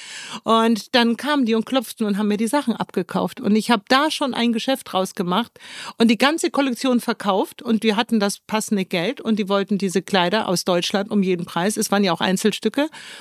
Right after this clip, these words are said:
und kamen mit einem ganzen Batzen Geld wieder. Und Sonja und ich haben uns damals mit einundzwanzig, zweiundzwanzig natürlich riesig gefreut und da habe ich gesagt, jetzt müssen wir an die Medien gehen. Unsere Kollektion, wir haben die erste Geschichte.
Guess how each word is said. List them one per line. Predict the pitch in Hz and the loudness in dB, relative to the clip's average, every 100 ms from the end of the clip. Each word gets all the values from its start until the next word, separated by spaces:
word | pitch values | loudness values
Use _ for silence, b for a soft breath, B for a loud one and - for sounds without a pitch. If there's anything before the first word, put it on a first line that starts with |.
| - | 0
und | 240 | 0
kamen | 208 247 | 4 4
mit | 240 196 | 2 0
einem | 220 | 0
ganzen | 220 247 254 | 2 2 0
Batzen | 208 214 - 208 | 0 0 -2 0
Geld | 196 196 196 | 0 0 0
wieder. | 196 196 285 B B B B - | 2 2 0 B B B B 0
Und | 220 214 214 - | 2 2 0 -4
Sonja | - 220 226 233 220 | -2 0 2 2 2
und | 214 240 202 | -2 -4 -4
ich | 233 202 | -4 -2
haben | 214 | -2
uns | 208 | -2
damals | 208 202 202 190 - _ _ | -2 0 0 -4 -10 _ _
mit | 190 180 - | -4 -2 2
einundzwanzig, | 202 214 - 196 202 190 | 4 4 2 2 2 0
zweiundzwanzig | 202 202 208 208 208 | 2 2 0 -2 -2
natürlich | 208 190 202 196 175 - - _ - | -4 -2 -2 -2 -6 -12 -20 _ -4
riesig | 196 277 254 233 | 2 2 2 0
gefreut | 226 - 190 208 - | -2 0 2 2 0
und | 208 | 0
da | 208 | 0
habe | 220 | 0
ich | 220 | -2
gesagt, | 202 202 | -4 -2
jetzt | - 247 - - | 0 0 0 -2
müssen | 226 - | -2 0
wir | 208 | 0
an | 214 | 2
die | 202 | 2
Medien | 196 196 180 180 | 2 2 0 -4
gehen. | - 190 - B B B B | -6 -8 -10 B B B B
Unsere | 233 220 226 | 2 4 2
Kollektion, | - 226 208 - 262 233 | 2 0 0 0 2 4
wir | 214 | 4
haben | 240 233 | 2 2
die | |
erste | - 233 - 214 | 2 0 0 0
Geschichte. | 208 233 - - 196 | 2 2 0 -2 -2